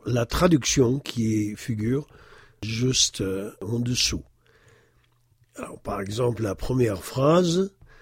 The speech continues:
c'est le verbe aller, ذهب يذهب,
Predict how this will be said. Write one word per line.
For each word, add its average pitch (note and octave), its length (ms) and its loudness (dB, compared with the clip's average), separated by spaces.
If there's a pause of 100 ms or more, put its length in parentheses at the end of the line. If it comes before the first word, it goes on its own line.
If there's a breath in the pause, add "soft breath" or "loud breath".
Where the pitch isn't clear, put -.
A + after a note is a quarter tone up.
(240 soft breath)
c'est - 220 -2
le G#2 100 0
verbe A#2 360 2
aller, A2+ 460 4
ذهب B2+ 560 4
يذهب, C3+ 880 4